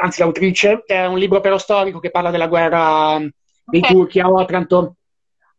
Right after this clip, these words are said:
Speaker 1: E poi invece il libro più, diciamo, più Salento Salento, che è quello da cui vorrei trarre il, il passo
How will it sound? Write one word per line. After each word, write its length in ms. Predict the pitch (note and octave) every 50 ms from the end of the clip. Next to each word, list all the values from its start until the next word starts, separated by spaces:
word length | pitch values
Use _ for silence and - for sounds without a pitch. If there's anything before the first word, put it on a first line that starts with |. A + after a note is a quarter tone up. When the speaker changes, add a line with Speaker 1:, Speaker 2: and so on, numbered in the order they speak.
| _ _ _
Speaker 1:
E 160 | _ D4 D4+
poi 280 | - D4 C4+ C4 C#4 D4+
invece 320 | C4+ C4 C4+ B3+ - G#3+
il 40 | G3+
libro 360 | G#3 B3 C4 G#3+ G#3 G#3 G3+
più, 360 | G3+ G#3 G#3+ G#3+ G#3 G#3 - - _ _
diciamo, 440 | _ E3 D#3+ D#3+ F#3+ F#3 F#3 F3+
più 200 | F3+ E3+ F#3 F#3+ F#3
Salento 500 | - - - - E3+ F3+ G3+ G3+ F#3+ G#3
Salento, 480 | F#3+ - G#3 G#3 G#3 G3 F#3 - C4+ -
che 120 | - F#3 D3+
è 40 |
quello 320 | - F#3+ F#3+ F#3+ F#3+ F#3+ F#3
da 140 | F3+ E3+ F3
cui 400 | - F#3+ G#3+ A3 G#3+ G#3 F#3+ - _
vorrei 340 | D#3 E3+ E3+ D#3+ F3+ F3+ F3
trarre 440 | F#3 F#3 F#3+ F#3 F3 E3 D#3+ E3+ E3+
il, 460 | E3 D#3+ D#3+ D#3 D3+ D3+ D3+ D3+ D#3 D#3+ F3+ D3+ D3
il 160 | - E3+ D#3+ -
passo 540 | - F#3+ F#3+ F#3 - - - E3+ D#3 D3+